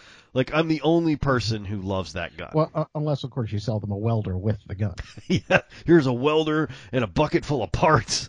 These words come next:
Speaker 1: <laughs> and some extra stuff, and here, you're gonna need this seal, 'cause this, this thing cracks all the time. Here you go,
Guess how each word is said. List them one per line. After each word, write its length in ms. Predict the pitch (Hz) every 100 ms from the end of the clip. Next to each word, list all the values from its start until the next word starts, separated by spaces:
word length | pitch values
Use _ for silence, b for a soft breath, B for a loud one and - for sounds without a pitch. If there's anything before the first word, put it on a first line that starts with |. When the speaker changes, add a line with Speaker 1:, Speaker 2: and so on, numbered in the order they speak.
| B B
Speaker 1:
<laughs> 180 | -
and 80 | 190
some 420 | - - 170 131 95
extra 440 | 190 - - - 135
stuff, 600 | - 151 - 160 170 -
and 160 | 156
here, 160 | - 214
you're 160 | 160 151
gonna 160 | 160
need 220 | 156 180 147
this 160 | 185
seal, 400 | - 180 165 110 B B -
'cause 140 | 127
this, 200 | 185 -
this 240 | 120 190
thing 200 | - 131
cracks 320 | 110 139 120 131
all 80 | 113
the 60 |
time. 200 | 160 - B
Here 120 | 170 226
you 80 |
go, 280 | 180 175 175